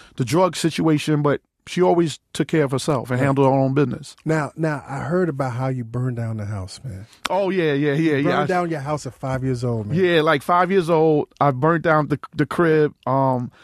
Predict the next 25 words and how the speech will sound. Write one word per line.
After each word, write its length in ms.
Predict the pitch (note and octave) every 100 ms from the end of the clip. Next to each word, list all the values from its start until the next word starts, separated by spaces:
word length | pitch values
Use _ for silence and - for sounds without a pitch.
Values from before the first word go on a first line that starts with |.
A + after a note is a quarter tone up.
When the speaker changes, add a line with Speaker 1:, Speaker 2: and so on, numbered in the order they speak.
| - _
Speaker 1:
my, 140 | - C3+
like 280 | B2 D#3
I 40 | E3
said, 280 | - F#3 C#3
my 160 | C3+
father 380 | - D#3 D#3 E3
and 80 | E3
my 80 | E3+
mother 220 | E3 D#3
used 160 | D#3 -
to 60 |
run 220 | D3 D#3
out 300 | D3+ C#3+ D3 - _ -
and, 180 | C3+ D3
you 80 |
know, 320 | D3 C#3 C3+ B2 -
go 180 | D3 C#3+
do 160 | C3
what 120 | D3+ D3
they, 100 | D#3 - -
whatever 300 | C#3+ D#3 D3+
they 100 | E3
was 100 | D3+
doing. 220 | C3 C#3
So 300 | C3 C#3+ C3